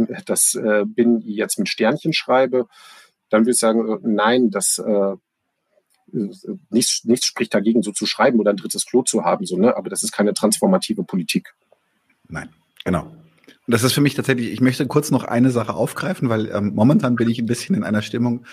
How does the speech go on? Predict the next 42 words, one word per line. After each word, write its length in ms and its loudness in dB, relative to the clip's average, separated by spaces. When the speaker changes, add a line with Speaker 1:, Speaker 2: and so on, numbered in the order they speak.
Speaker 2:
in 60 -10
der 100 4
ich 80 -4
nichts 300 2
lieber 180 4
mache, 280 2
als 180 -2
um 160 -2
ein 120 -2
bisschen 520 -4
nach 360 0
Klassismus, 680 -2
ähm, 400 0
Advokaten 580 0
zu 140 -4
treten. 500 -2
Weil 140 2
ich 200 -6
tatsächlich, 560 0
und 80 -6
das 120 -6
ist 120 -6
so 100 -2
für 120 0
mich 180 2
einer 120 4
der 140 4
Auswüchse, 520 -2
die 100 -4
das 220 0
annimmt, 360 4
wenn 100 0
es 120 -6
nicht, 260 -4
wenn 80 0
es, 260 -6
wenn 380 -2
es 140 -2
zur 200 -2
reinen 220 2
Performance 480 0
verkommt, 340 -10